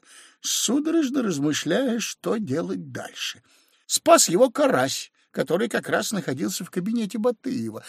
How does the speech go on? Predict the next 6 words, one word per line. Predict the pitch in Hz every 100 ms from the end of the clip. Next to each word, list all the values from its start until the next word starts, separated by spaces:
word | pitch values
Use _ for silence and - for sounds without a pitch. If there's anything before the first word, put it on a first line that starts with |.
| -
Они | - 220
обсуждали, | 233 185 247 196 214 214 202
как | 208 196
приструнить | - 196 - 214 208 190
общественность. | 208 196 - - - - - - - - _ _ _ _ _ -
«Действительно, | 151 147 - 214 - 247 208